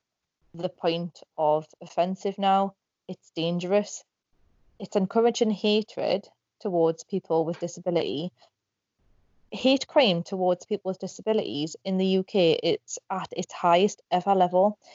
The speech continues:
In two thousand and nineteen, there was the most amount of hate crime ever recorded, and it's rising year upon year. And giving a platform for people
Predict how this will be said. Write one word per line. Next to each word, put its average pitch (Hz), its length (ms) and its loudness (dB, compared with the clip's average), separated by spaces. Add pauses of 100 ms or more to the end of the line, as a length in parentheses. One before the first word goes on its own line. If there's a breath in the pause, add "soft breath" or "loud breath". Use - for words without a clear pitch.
(160 soft breath)
In 190 100 -4
two 196 140 -2
thousand 185 380 2
and 190 80 -2
nineteen, 190 500 -2
there 170 100 2
was 170 200 -2
the 180 100 -6
most 170 360 0
amount 175 440 -4 (400)
of - 80 -16
hate 180 200 2
crime 185 320 0
ever 175 220 -2
recorded, 180 540 2 (480 loud breath)
and 190 100 2
it's - 160 -4
rising 175 340 2
year 170 220 -2
upon 190 300 -4
year. 185 280 2 (680 soft breath)
And 175 360 0 (180)
giving 185 220 -2
a 175 60 -4
platform 185 480 0
for - 120 -14
people 165 440 -4